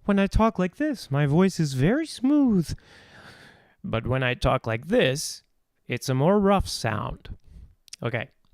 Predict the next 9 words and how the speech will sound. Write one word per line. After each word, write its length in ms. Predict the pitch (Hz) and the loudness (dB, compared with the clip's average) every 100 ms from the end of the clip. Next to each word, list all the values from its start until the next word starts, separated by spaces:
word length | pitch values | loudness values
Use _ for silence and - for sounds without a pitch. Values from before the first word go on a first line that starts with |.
| - | -12
so 380 | - 165 151 - _ _ _ _ _ _ _ _ _ | 0 2 2 -2 _ _ _ _ _ _ _ _ _
this, 580 | 143 113 131 226 - - | -16 -6 0 2 0 -4
uh, 340 | 170 151 135 113 190 _ | -2 0 0 -4 -12 _
roughness 760 | 123 180 233 - 120 185 - - | -2 0 0 -4 -8 -8 -10 -10
in 140 | 127 | -8
the 60 | 123 | -6
sound 480 | - 135 151 127 143 | -2 0 0 0 0
is 140 | 139 | 2
actually 420 | 180 - - 147 | 0 0 -4 -4